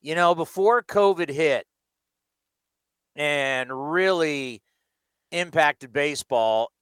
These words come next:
in twenty twenty, where we only had sixty games, you remember when we're looking at, like, two thousand eighteen, two thousand nineteen, you needed to win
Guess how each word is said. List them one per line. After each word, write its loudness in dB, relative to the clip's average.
in -12
twenty -4
twenty, -2
where 0
we -4
only -4
had -2
sixty -6
games, -10
you -10
remember 0
when -8
we're 6
looking 0
at, 0
like, 0
two -8
thousand 0
eighteen, -8
two -10
thousand 0
nineteen, -10
you -6
needed -4
to 4
win -2